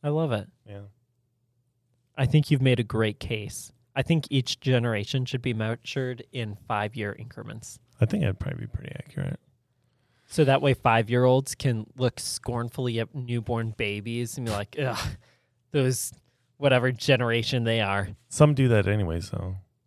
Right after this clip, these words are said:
Speaker 1: Do they?
Speaker 2: I've heard that. Sometimes, like, when people have a baby, their other small children are resentful at first 'cause they're getting less attention.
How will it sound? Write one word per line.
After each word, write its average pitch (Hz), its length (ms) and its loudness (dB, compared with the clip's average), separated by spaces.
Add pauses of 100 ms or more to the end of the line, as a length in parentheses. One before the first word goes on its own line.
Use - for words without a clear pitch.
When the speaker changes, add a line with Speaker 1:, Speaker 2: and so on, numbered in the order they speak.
(120)
Speaker 1:
Do 127 180 -4
they? 147 280 -6 (560)
Speaker 2:
I've 120 140 -4
heard 139 200 2
that. 98 260 0 (200)
Sometimes, 113 460 2
like, 107 280 2
when 104 160 0
people 107 260 0
have 104 120 0
a 104 60 0
baby, 95 380 -2
their 98 400 -4
other 101 240 -2
small 104 340 -4
children 104 600 -4
are 104 160 -4
resentful 98 540 -2
at - 100 -6
first 113 360 0
'cause 92 180 -4
they're 92 140 -2
getting 92 280 -4
less 90 220 -4
attention. 107 640 -6